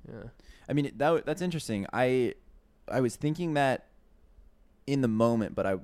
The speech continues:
Speaker 2: I didn't think about it here. But I, I d-, agree wholeheartedly that they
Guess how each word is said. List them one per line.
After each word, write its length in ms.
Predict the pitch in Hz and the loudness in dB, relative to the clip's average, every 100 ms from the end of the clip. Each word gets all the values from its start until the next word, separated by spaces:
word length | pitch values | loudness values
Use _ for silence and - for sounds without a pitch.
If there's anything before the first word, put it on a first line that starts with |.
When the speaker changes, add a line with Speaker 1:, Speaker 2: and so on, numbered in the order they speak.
| - | -6
Speaker 2:
I 80 | |
didn't 300 | 101 123 110 | -6 -4 -4
think 180 | 110 107 | -2 -4
about 220 | 101 95 | 0 0
it 100 | 92 | 0
here. 300 | - 107 98 | -4 -4 -2
But 160 | 80 95 | -2 -4
I, 160 | 98 90 - - | -4 -8 -16 -16
I 120 | - 92 | -10 -10
d-, 200 | 90 107 - | -10 -14 -10
agree 340 | 104 95 107 90 | -10 -4 -4 -2
wholeheartedly 600 | 87 92 85 80 87 82 | -4 -6 -6 -8 -8 -8
that 220 | 90 - | -6 -6
they 200 | 98 95 | -6 -6